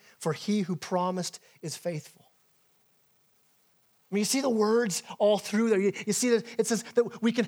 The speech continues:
have this without wavering, that we can have this confidence, this full assurance. I, I love that idea of the, that with confidence we enter into this. Confidence. I, I remember the first time I went to a really nice restaurant.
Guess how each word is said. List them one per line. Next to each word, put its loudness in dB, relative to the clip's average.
have 2
this -2
without 2
wavering, 2
that 2
we 0
can 0
have 2
this 2
confidence, 2
this 0
full 0
assurance. 0
I, 4
I 4
love 2
that 4
idea 2
of 2
the, 2
that 4
with 2
confidence 0
we 0
enter 0
into -2
this. -12
Confidence. -8
I, 2
I 4
remember 0
the 0
first 0
time 2
I 4
went 0
to 2
a 4
really 4
nice 0
restaurant. -4